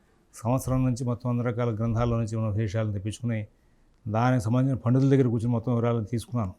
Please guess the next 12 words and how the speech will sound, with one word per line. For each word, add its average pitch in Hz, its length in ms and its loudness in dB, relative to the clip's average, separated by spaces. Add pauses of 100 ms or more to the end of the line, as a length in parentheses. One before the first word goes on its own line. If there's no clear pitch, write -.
(1300)
అందువల్ల 135 540 2 (920)
పూర్తిగా 135 340 4
మాట్లాడడం 107 460 -2 (180)
జరుగుతుంది. 101 360 -4 (240)
ఈ 117 80 0
గణితానుగతంగా 143 960 2 (920)
ఖచ్చితంగా 147 640 0 (640)
ఒక, 117 380 2 (1040)
ఆ, 110 500 -2 (240)
క్షయమాసాన్ని 135 640 2
మనం 123 140 2
నిర్ధారిస్తున్నామంటే 113 920 -2